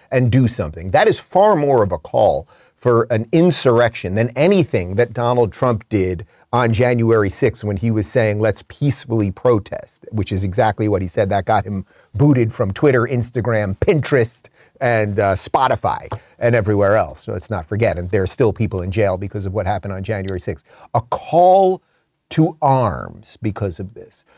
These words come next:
Well, it's not just that she's calling for violence. I, I, I mean, that's, that is as cl-, short of saying, "Go murder the people." What else is a call to arms? I mean, I just don't know what else it is. How else can we analyze this?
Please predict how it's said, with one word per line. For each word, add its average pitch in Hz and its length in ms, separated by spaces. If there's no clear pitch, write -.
Well, 170 140
it's 156 160
not 240 180
just 226 220
that 143 160
she's 117 400
calling 190 580
for 165 160
violence. 151 400
I, 127 160
I, 139 140
I 143 60
mean, 151 120
that's, 185 240
that 190 300
is - 120
as 151 380
cl-, - 160
short 262 360
of 240 80
saying, 170 480
"Go 160 300
murder 139 500
the 123 100
people." - 480
What 185 160
else 233 200
is 175 100
a - 60
call 143 300
to - 100
arms? 90 320
I - 20
mean, 98 140
I 117 60
just 123 180
don't 160 120
know 139 80
what 123 220
else 113 180
it 135 60
is. 101 140
How 127 220
else 139 180
can 127 120
we 120 120
analyze 98 540
this? - 220